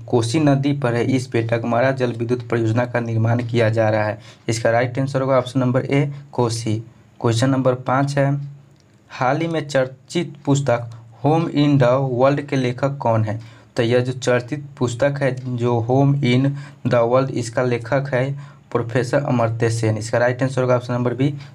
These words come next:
प्रोफेसर अमर्त्य सेन। क्वेश्चन नंबर छः है,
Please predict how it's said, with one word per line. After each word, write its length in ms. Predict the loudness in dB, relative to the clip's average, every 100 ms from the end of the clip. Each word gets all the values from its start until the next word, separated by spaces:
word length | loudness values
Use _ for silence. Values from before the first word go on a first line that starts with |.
| -4
प्रोफेसर 520 | -2 0 -2 -2 -6 -4
अमर्त्य 380 | 0 0 2 0
सेन। 320 | 0 0 -2 -4 -12 -20 -20 -20 -20 -20 -20 -20 _ -20 -20 -20 -20 -20 -6
क्वेश्चन 300 | 0 2 4
नंबर 220 | 4 4 2
छः 320 | 0 0 4
है, 320 | 4 2